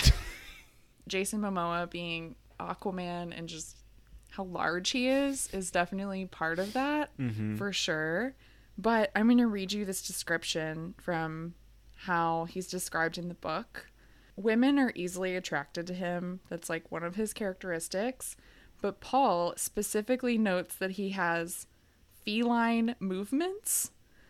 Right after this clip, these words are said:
Speaker 1: the swiftness of reflex
Speaker 2: Hmm.
Speaker 1: that made him such a difficult weapons teacher to emulate. So he's quite dexterous, which is definitely a perk.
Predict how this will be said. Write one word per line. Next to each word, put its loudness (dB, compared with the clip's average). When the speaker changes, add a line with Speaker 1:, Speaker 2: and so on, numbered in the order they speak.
Speaker 1:
the 4
swiftness 2
of 2
reflex 0
Speaker 2:
Hmm. 2
Speaker 1:
that 2
made 0
him 0
such 0
a 0
difficult -2
weapons -2
teacher -6
to -10
emulate. -6
So -4
he's 2
quite 2
dexterous, -2
which 0
is 0
definitely 6
a 2
perk. 4